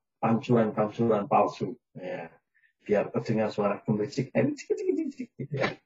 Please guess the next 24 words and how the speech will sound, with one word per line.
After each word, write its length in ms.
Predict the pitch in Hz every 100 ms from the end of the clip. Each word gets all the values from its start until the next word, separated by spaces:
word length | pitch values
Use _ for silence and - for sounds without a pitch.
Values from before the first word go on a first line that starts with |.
| _ _ _ _ _ _ _ _
Atau 400 | - 131 151 151
di 80 | 131
rumah 400 | 131 139 147 147 131 - _
ada 320 | 120 120 123 131
akuarium 640 | - 139 139 131 143 117
atau 240 | - 120
kolam-kolam 640 | - 120 120 117 113 107 - -
ikan. 240 | 131 - _ _ _ _ -
Pertanda 400 | 135 135 139 165
apa? 140 | 269 - _ -
Manusia 320 | 156 147 147
senang 480 | 131 143 151 151 131
melihat 480 | 120 113 127 - - _ _ _ -
air, 560 | - 104 104 95 80 - -
ya, 240 | - 92
air 320 | - 101 92
yang 80 | 87
bersih, 560 | 113 127 - 120 113 -
air 160 | 92
yang 160 | 90 85
mengalir, 400 | 92 113 110 107
air 320 | - 95 90
yang 40 | -
damai. 400 | 117 120 110